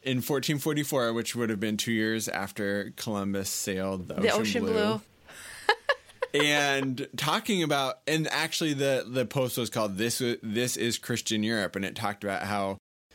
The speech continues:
Speaker 1: uh,
Speaker 2: Wait. You should not be reading anything that says, "This is Christian
Speaker 1: <laughs>
Speaker 2: Europe."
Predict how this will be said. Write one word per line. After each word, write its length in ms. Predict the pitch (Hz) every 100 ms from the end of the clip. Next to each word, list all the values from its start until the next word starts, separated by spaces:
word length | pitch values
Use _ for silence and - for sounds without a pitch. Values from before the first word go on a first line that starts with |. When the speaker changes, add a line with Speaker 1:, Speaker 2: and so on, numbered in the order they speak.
| - -
Speaker 1:
uh, 240 | 104 147
Speaker 2:
Wait. 600 | 254 269 269 226 - - - _ - - - - - - -
You 180 | 247 254
should 200 | 262 311
not 180 | 294 285
be 140 | 285
reading 240 | 254 233 -
anything 340 | 202 233 233
that 140 | 202 214
says, 200 | 208 190
"This 220 | 196 208
is 180 | 147 208
Christian 360 | 220 - 196
Speaker 1:
<laughs> 80 | 190
Speaker 2:
Europe." 320 | 185 147 104